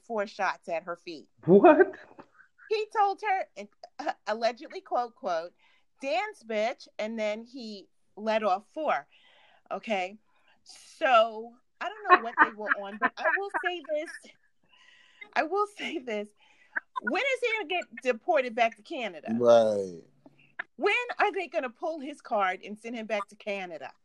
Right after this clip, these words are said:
Speaker 1: Okay? 'Cause we don't need these Canadian shenanigans going on. He's already in trouble for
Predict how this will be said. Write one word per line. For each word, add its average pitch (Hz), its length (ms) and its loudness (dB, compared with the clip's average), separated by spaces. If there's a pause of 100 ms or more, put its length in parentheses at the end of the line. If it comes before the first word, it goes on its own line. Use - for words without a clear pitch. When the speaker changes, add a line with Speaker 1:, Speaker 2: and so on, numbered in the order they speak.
(580)
Speaker 1:
Okay? 214 340 -2 (180)
'Cause 262 200 -8
we 359 120 0
don't 427 220 -2
need 349 200 -6
these 294 200 -10
Canadian 220 560 -6
shenanigans 180 720 -6
going 170 320 -4
on. 156 340 -6 (200)
He's 254 200 -4
already 330 460 6
in 359 100 -6
trouble 254 380 -4
for 214 340 0